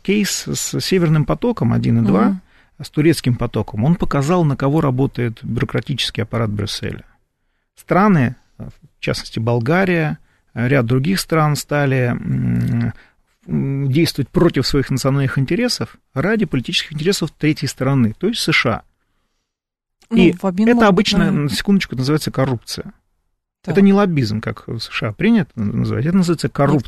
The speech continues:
Speaker 2: Некоторые коррупцию лоббизмом называют.
Speaker 1: И, э, когда вот это произошло, собственно, экспертное сообщество,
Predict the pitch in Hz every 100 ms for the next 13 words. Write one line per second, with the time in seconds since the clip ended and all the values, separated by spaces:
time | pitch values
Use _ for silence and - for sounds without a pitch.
0 | 285 - 196 175 - 170 160 160 143 139
1 | 135 139 - 180 165 151 139 131 131 135
2 | 208 156 147 160 170 156 156 139 151 156
3 | 170 214 247 233 165 - 135 131 123 123
4 | 131 - 151 135 - 160 220 - - 123
5 | 110